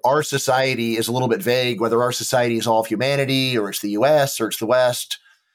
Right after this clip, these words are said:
Uh, so there, at least I'll say that if you, if I were, if I were in India or China, then I would say that would seem like there's at least a very strong case for being a feminist there because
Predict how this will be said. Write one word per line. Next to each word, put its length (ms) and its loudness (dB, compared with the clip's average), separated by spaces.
Uh, 160 2
so 180 -2
there, 220 2
at 60 -4
least 240 -2
I'll 100 0
say 400 0
that 300 2
if 180 -4
you, 180 0
if 120 -2
I 160 2
were, 240 -6
if 180 -6
I 140 2
were 380 2
in 140 -2
India 300 -2
or 100 -2
China, 560 -2
then 120 -6
I 100 -4
would 120 -6
say 360 0
that 260 -2
would 120 -8
seem 360 -6
like 380 -4
there's 300 -8
at 80 -14
least 180 -6
a 80 -8
very 240 -2
strong 240 -6
case 240 -2
for 120 -6
being 180 -8
a 40 -12
feminist 380 -8
there 240 -2
because 580 -4